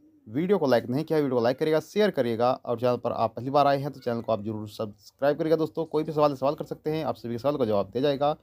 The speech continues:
चैनल पर आप पहली बार आए हैं, तो चैनल को आप जरूर सब्सक्राइब करिएगा, दोस्तों बेल आइकन को प्रेस करिएगा, ताकि आने वाला नोटिफिकेशन आप तक पहुंच सके। तो आप चाहते हैं आपसे इजाज़त और मिलते हैं आपको नेक्स्ट वीडियो में।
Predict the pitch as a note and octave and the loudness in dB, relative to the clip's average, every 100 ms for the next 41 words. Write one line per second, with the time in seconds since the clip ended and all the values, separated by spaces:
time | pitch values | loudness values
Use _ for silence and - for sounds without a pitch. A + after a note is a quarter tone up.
0 | _ _ _ _ _ D3+ D#3 D#3 C#3+ C3+ | _ _ _ _ _ 0 2 4 2 0
1 | C#3 C#3+ C#3+ C#3 C3+ C3 C3 B2+ A#2+ G#2+ | 2 4 4 2 -4 -2 -2 2 2 2
2 | A2+ A2+ A2+ - A#2+ G2 - - C#3 C#3+ | -2 -4 -4 -6 -8 -8 -12 -6 0 0
3 | C#3+ D#3 - B2 A2 A2 C3+ C3+ A#2 G#2+ | 0 -2 0 -2 0 -4 0 0 0 -2
4 | G#2 G#2+ G#2+ A2+ B2 B2 C3+ C3+ D3 D3 | -2 -4 -6 -2 2 2 0 -2 -4 -2
5 | D3+ D3+ - A2 - G#2 - C3 B2 - | -4 -6 -4 -4 -4 -14 -8 -6 -6 -8
6 | G2+ E2+ - _ _ _ _ _ - C3 | -14 -14 -18 _ _ _ _ _ -6 0
7 | D#3 D#3 F#3 C#3+ - C3 B2 A#2+ - A2 | 0 2 0 0 -2 0 2 0 -2 -4
8 | A#2+ C#3+ D3 - A2+ G2+ A2+ D#3 C#3 A#2+ | -4 -4 -6 -6 -6 -6 -6 -2 -2 -2